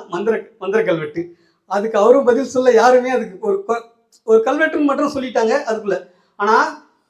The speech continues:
ஒரு புனைவியலுக்காய்வாதிக்கு இருக்கிற மிகப்பெரிய சுதந்திரம் என்னன்னா, அதை எப்படி வேணாலும் நம்ம பண்ணி பார்க்கலாம்,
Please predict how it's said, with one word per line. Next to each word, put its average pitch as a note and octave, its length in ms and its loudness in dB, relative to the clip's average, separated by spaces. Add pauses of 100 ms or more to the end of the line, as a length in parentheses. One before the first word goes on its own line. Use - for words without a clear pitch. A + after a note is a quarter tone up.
ஒரு C#4 160 2
புனைவியலுக்காய்வாதிக்கு D4+ 1400 2
இருக்கிற B3+ 300 2 (320)
மிகப்பெரிய D4+ 580 -4
சுதந்திரம் C4+ 680 -2
என்னன்னா, F3 400 -4 (640)
அதை F#3+ 240 0 (180)
எப்படி A3 240 -2
வேணாலும் C#4 240 2
நம்ம A3+ 160 2
பண்ணி G3 240 0
பார்க்கலாம், E3+ 460 -2